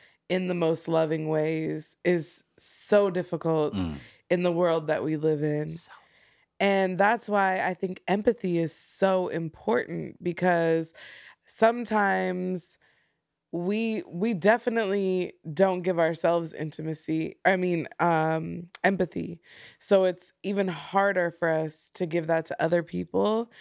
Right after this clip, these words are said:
Speaker 1: And so often that's what we need.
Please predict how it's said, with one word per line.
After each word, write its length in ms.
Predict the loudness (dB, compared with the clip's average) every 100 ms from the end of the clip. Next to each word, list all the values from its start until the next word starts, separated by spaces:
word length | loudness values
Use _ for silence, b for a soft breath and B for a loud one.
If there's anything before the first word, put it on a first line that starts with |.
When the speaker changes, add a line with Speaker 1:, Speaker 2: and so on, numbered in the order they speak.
| B B B B -10
Speaker 1:
And 960 | -6 -4 -2 -2 -2 -4 -4 -6 -8 -12 _ _ _ _ _ _ _
so 340 | -18 -10 -6 -4
often 540 | -4 -6 -10 -14 -12
that's 560 | -10 -12 -14 -18 -20 -20 _ _ _ _
what 300 | -12 -8 -8
we 160 | -6 -6
need. 600 | -6 -8 -8 -10 -14 -18